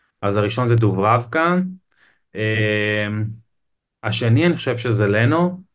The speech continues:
שהוא השוער, אה, הכי מוחזק בליגה, בשניים הקרובים עם ברנלי ובורנמוס. אה, אלו השניים שלי.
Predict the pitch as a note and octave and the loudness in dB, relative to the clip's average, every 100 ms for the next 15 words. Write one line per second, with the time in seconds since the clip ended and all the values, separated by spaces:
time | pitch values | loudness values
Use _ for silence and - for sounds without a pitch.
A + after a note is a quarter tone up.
0 | _ - G2+ G2 G2 F#2+ G2 F#2+ A2+ G#2+ | _ -14 -6 -4 -4 -4 -6 -4 0 2
1 | G#2 G2 G2+ F#2+ F#2 A2 G#2+ F#2+ G#2+ F#2+ | 0 -2 -4 -4 -6 -4 -4 -2 -2 0
2 | A#2 E3+ D#3+ D#3+ D3 A2 A2+ G#2+ G2 G#2 | 4 4 4 2 2 -2 -4 -6 -4 -6
3 | G2 G#2 G2 F#2 G2+ G2 F#2 E2+ A#2 C3+ | -4 -4 -4 -2 -2 -4 -6 -6 -2 2
4 | D#3 D#3 D#3 D3+ A#2 - _ _ - - | 2 2 0 -2 -6 -18 _ _ -20 -20
5 | _ _ _ _ - F#2+ F#2+ F#2 F#2 F2+ | _ _ _ _ -6 -2 2 2 2 0
6 | F2 F2 F2+ F#2 _ _ G#2+ A#2 G#2+ - | -2 -4 -8 -14 _ _ 2 4 2 0
7 | B2 A2+ A2 A2 G#2+ D3+ D#3 C#3+ | 0 0 0 -4 -2 -2 -2 -2